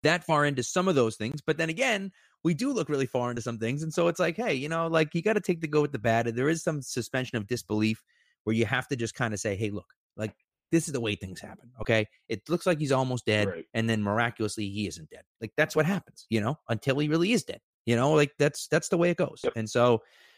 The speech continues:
Speaker 2: And
Speaker 1: you know, it just, it is what it is, you know?
Speaker 2: And this movie set the tone for the entire M C U. Like, a lot of the things it does well, a lot of the things it does poorly. That's pretty much what you saw throughout Phase One, for a lot of Phase Two, before they really started to get more experimental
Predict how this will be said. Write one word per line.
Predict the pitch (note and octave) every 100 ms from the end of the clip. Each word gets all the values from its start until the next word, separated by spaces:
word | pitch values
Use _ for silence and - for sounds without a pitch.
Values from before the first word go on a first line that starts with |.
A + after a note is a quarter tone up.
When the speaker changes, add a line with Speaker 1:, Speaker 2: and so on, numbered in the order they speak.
| _
Speaker 2:
And | C#3+
Speaker 1:
you | C#4
know, | G#3+ F#3+ _ _ _
it | D3+
just, | F#3 E3
it | - D3
is | D3+
what | C#3
it | B2+
is, | G#2 E2
you | F2+
know? | F2+ C#3+ _ _ _ _ _ _ _ _ _ -
Speaker 2:
And | D3
this | G#3
movie | A#3+ A#3+ G3
set | G#3
the | F3
tone | E3+ F#3 E3+
for |
the | E3
entire | D#3 D3 D#3+ E3
M | D3+
C | D3+
U. | C#3 D3+
Like, | B2+ B2
a | B2
lot | C#3 E3+
of |
the | D#3 B2+ -
things | D#3+ D3
it |
does | D3 C3+ A#2
well, | D3 D#3 D#3 - - _ -
a |
lot | D3
of | D3+
the | C#3
things | D#3+ C3+
it |
does | C3+ B2 _ -
poorly. | D#3 D#3 D#3 D#3+ E3 _ _
That's | - F3 -
pretty | G#3+ G#3+
much | A3 G3
what | F3+
you | F3+ -
saw | F3 E3+
throughout | C#3+ D3 E3+ -
Phase | E3+ D3+
One, | C#3 D#3 D#3 -
for | D#3
a |
lot | B2+ C#3+ D#3+
of | -
Phase | E3 D#3 - -
Two, | F3
before | D3+ - D#3+
they | D3
really | B2 D3 D3+
started | - D3 D3
to | C3
get | D3
more | D3 C#3+
experimental | - - D3 C#3 C3 B2+ C#3